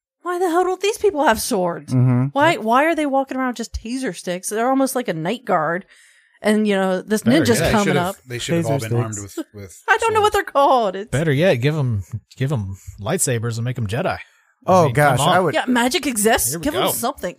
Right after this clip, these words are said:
Speaker 1: <laughs>
Speaker 2: Oh, why have I not seen another electrified Tonfa ever since, uh, the, the Force Awakens?
Speaker 3: Yeah.
Speaker 4: Yeah.
Speaker 2: I've been wanting, uh, give me, like, give me something
Speaker 1: <laughs>
Speaker 2: cool in
Speaker 3: Yeah.
Speaker 2: regards to weapons.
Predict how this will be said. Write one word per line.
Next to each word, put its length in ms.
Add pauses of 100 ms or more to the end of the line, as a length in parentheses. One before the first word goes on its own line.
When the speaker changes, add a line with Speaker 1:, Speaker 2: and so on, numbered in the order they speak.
Speaker 1:
<laughs> 100
Speaker 2:
Oh, 200 (100)
why 280
have 160
I 80
not 240
seen 240
another 380
electrified 680
Tonfa 600 (420)
ever 180
since, 400
uh, 500 (720)
the, 420 (840)
the 120
Force 320
Awakens? 480
Speaker 3:
Yeah. 220
Speaker 4:
Yeah. 160 (220)
Speaker 2:
I've 180
been 140
wanting, 320
uh, 300 (140)
give 140
me, 260
like, 300
give 140
me 80
something 420
Speaker 1:
<laughs> 80
Speaker 2:
cool 640 (120)
in 80
Speaker 3:
Yeah. 60
Speaker 2:
regards 300
to 60
weapons. 560